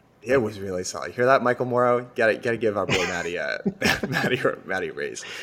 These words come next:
Speaker 2: He needs to
Speaker 1: Um,
Speaker 2: get more active on social media too. I thought that was really,
Speaker 1: He does.
Speaker 2: uh,
Speaker 1: He
Speaker 2: value
Speaker 1: does.
Speaker 2: add.
Speaker 1: That thread, that thread took off. Yeah,
Speaker 2: Mm-hmm.
Speaker 1: it was really quite good.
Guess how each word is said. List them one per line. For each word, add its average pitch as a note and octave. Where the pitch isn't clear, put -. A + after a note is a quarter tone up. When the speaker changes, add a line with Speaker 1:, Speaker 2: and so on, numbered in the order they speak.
Speaker 2:
He -
needs G3
to C#3+
Speaker 1:
Um, A#2+
Speaker 2:
get A#2+
more A#2
active G#2
on E2+
social E2+
media D#2+
too. D#2
I D#2
thought -
that G2
was -
really, A2
Speaker 1:
He -
does. G#3
Speaker 2:
uh, -
Speaker 1:
He A2+
Speaker 2:
value D2+
Speaker 1:
does. A2+
Speaker 2:
add. D#2
Speaker 1:
That A2
thread, A#2+
that G2+
thread A#2
took -
off. A#2+
Yeah, A2
Speaker 2:
Mm-hmm. F2+
Speaker 1:
it F#2+
was G2
really G#2
quite G#2
good. A2